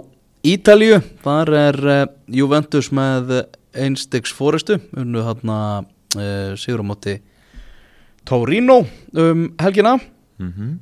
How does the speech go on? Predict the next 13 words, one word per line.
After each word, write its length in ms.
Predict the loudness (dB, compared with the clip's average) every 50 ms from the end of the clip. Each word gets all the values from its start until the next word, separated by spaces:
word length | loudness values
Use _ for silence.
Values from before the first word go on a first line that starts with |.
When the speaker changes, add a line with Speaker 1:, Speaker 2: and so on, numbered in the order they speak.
| -12 -10
Speaker 1:
Eh, 280 | -6 -4 -4 -4 -4 -2
A 180 | 0 0 0
C 120 | 0 0 0
Milan 680 | 0 0 0 0 0 2 2 2 2 2 0 -4 -6 -4
heldur 340 | -2 -2 -2 0 2 2
áfram 360 | 4 4 2 2 0 2 2 2
að 260 | 2 2 0 -2 -8 _ _ _ _ _ 0
tapa, 380 | 2 2 2 4 2 2 0 0 -6 _
tapa 340 | -6 -4 -2 0 0 0 0
fyrir 140 | 0 0 -2
Lazio 380 | -2 -2 -2 -4 -4 -2 -2
í 60 | 0 0
kvöld. 400 | 0 0 0 -2 -6 -16 -20